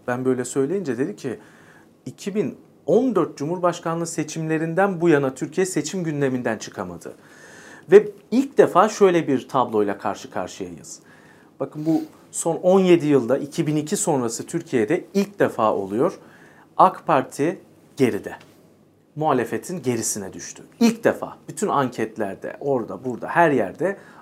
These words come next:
ak Parti o rüzgarını kaybetti, o büyüsünü kaybetti deniliyor. E,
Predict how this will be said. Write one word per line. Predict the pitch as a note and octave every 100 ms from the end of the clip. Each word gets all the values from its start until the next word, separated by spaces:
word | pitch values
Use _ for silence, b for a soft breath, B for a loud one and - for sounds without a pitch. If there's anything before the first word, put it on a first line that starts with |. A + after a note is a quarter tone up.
| B
ak | F#3 -
Parti | D#3 C3+ E3+
o | E3
rüzgarını | F3+ D3 D3+ C#3
kaybetti, | C#3 C#3+ A#2 G#2+ - -
o | E3 D3
büyüsünü | D3+ D3 C#3+ D3+
kaybetti | D#3 C#3+ G#2+ - F#2+
deniliyor. | F#2+ F2 E2 D#2 - B B B B B B
E, | B